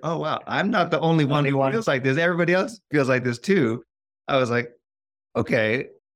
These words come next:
Speaker 1: I mean, that was basically the inspiration for
Speaker 2: Got it.
Speaker 1: putting this together.
Speaker 2: Mm-hmm.
Speaker 1: And everybody's like, you know, they're always like, "Oh, we need more of this in the world." And,
Speaker 2: Yeah.
Speaker 1: you know, it's so helpful and so on. So, but it was really recognizing that entrepreneurs are great at putting on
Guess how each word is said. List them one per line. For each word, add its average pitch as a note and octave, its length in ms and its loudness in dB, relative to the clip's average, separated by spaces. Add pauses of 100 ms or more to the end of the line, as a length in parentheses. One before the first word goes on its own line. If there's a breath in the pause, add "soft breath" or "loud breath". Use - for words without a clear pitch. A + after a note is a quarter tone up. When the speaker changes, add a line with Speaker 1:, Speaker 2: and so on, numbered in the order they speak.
(100)
Speaker 1:
I F3 100 2
mean, D#3+ 140 4
that E3 160 2
was D#3+ 160 2
basically C#3 340 0
the C3+ 140 2
inspiration B2+ 640 0
for A2 380 0 (160 loud breath)
Speaker 2:
Got A#2 180 -2
it. G#2+ 160 -10
Speaker 1:
putting C3 200 0
this G#2+ 140 0
together. A2 400 -2
Speaker 2:
Mm-hmm. A#2+ 300 -8
Speaker 1:
And B2+ 500 2 (280)
everybody's C#3 640 0
like, G#2 240 -16
you - 300 -6
know, G#2 80 -2
they're G#2+ 160 -2
always A#2+ 220 -4
like, G2 140 -10
"Oh, A#2+ 200 -6
we G#2 80 -6
need F#2+ 180 -6
more D3 220 2
of D3 60 2
this C#3 160 0
in C3 80 -4
the C3 60 0
world." C3 500 2
And, G2+ 120 -4
Speaker 2:
Yeah. A#2 160 -6 (200)
Speaker 1:
you B2 100 -2
know, A2+ 100 2
it's G#2+ 140 -4
so G#2+ 60 -4
helpful C3+ 440 0
and B2 120 2
so C3 100 2
on. A#2+ 100 -2 (240 loud breath)
So, D3 220 2
but C#3 140 0
it C#3+ 40 2
was C3+ 240 0
really E3+ 280 -2
recognizing A#2 840 -2 (400)
that A2+ 280 -2 (180)
entrepreneurs E3 420 0
are B2 60 2
great C#3+ 340 0
at B2+ 140 -2
putting A#2+ 240 0
on A2 260 0